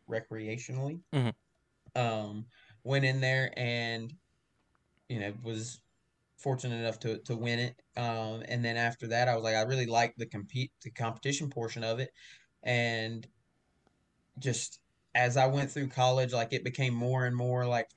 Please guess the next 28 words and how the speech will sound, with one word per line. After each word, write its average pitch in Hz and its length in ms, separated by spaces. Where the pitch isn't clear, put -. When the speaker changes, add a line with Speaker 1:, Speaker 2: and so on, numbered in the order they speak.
Speaker 1:
S 147 180
B 160 140
M 147 80
S 139 180
was 131 140
kinda 120 240
thrown 127 480
at 127 180
me. 127 140
Like, 120 160
there 131 120
was 131 140
some 127 120
different 127 280
stuff 120 280
that 110 120
went 120 180
on 117 220
with 113 220
it, 113 180
um, 110 720
that 127 160
basically 110 800
I 113 60
had 113 200
the 107 60
opportunity 113 540
to, 113 300